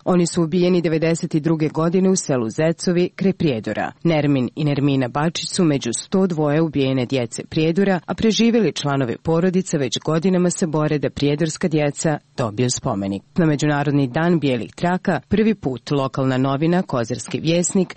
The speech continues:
na inicijativu Fikreta Bačića objavljuje osmrtnicu sa imenom imenima i fotografijama sto dvoje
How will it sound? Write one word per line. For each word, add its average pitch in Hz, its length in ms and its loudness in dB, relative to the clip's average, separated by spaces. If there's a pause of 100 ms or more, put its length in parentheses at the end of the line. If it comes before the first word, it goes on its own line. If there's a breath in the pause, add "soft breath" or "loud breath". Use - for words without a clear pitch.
na 165 80 2
inicijativu 160 680 2
Fikreta 127 480 -4
Bačića 185 540 0
objavljuje 185 480 2
osmrtnicu 160 880 0
sa - 160 -4
imenom 147 300 0
imenima 185 300 4 (100)
i 196 100 -4
fotografijama 147 1040 0
sto - 380 -2
dvoje 139 480 0